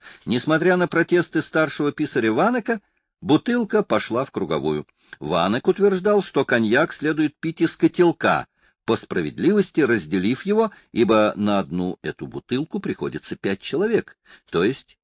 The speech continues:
число нечетное, и легко может статься, что кто-нибудь выпьет на один глоток больше, чем остальные. Швейк поддержал его, заметив: «Совершенно верно. И если пан Ванек хочет, чтобы было четное число,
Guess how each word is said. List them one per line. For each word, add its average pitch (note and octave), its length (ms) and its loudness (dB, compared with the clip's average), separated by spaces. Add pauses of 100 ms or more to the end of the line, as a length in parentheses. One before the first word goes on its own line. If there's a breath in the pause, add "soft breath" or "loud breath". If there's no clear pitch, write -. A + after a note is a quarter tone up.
число E2+ 420 -6
нечетное, F#2 800 -4 (240)
и F#2+ 140 0
легко F2+ 320 -2
может E2 260 -4
статься, G#3 500 -2
что - 260 -2
кто-нибудь A#3 720 -4
выпьет E3+ 520 -6
на C3 140 0
один G3 260 -2
глоток G#3 460 2
больше, E3 520 4
чем C#3+ 220 -2
остальные. C3+ 680 -2 (960)
Швейк D#2+ 580 -6 (160)
поддержал G3 640 -4
его, A2+ 280 -2
заметив: C3 500 -2 (300 loud breath)
«Совершенно F#2 500 -4
верно. C#3+ 400 -2 (360 loud breath)
И G2+ 80 -4
если G2 400 0
пан G2 320 -2
Ванек D#2+ 360 -4
хочет, - 540 -4 (180 soft breath)
чтобы F2 320 -4
было E2 380 0
четное D#2+ 560 -2
число, - 460 -12